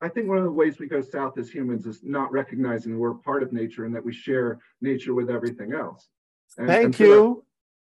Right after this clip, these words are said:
Speaker 1: that's a safe place for myself and for my animals. So my own little Garden of Eden of sorts. In fact, that's why I ultimately went with the Pyrenees, because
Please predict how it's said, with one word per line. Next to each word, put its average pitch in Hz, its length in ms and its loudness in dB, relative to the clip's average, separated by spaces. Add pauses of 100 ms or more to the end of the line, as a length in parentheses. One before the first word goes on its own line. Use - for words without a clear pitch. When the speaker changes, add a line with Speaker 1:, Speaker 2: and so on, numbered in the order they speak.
Speaker 1:
that's 131 100 -14
a - 120 -20
safe 170 180 -4
place 131 400 -10
for 139 80 -14
myself 127 540 0
and 165 120 -6
for 156 100 -8
my 139 180 -2
animals. 117 580 -6
So 117 260 -6 (300)
my 156 240 -2
own 185 120 2
little 170 200 2
Garden 143 280 -2
of 123 100 -6
Eden 101 280 -6
of 92 100 -20
sorts. - 440 -18 (440)
In 127 140 -2
fact, 156 240 0
that's 151 180 0
why 156 300 2
I 151 40 4
ultimately 147 500 0
went 139 200 -2
with 123 140 -2
the - 80 -12
Pyrenees, 170 580 -2
because 143 440 -6